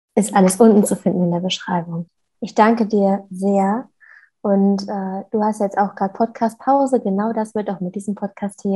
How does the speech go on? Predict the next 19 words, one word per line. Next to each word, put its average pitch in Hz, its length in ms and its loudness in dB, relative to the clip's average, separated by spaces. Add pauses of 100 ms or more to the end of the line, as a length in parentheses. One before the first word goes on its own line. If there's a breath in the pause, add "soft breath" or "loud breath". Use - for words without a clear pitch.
jetzt 196 220 -10 (440 soft breath)
sein. 196 320 2
Das 185 200 -8
heißt, 190 440 -6
ähm, 185 380 -10 (320)
der 196 80 -2
Podcast 220 460 -2
Move 226 200 -2
and 190 100 -4
Grow 190 180 2
macht 185 140 -4
auch 208 60 -12
eine 190 180 -4
kleine 190 240 -2
Sommerpause, 220 840 0 (220)
ein 196 80 -10
paar 214 200 -2
Wochen. 233 380 -2 (100)
Also 185 480 -4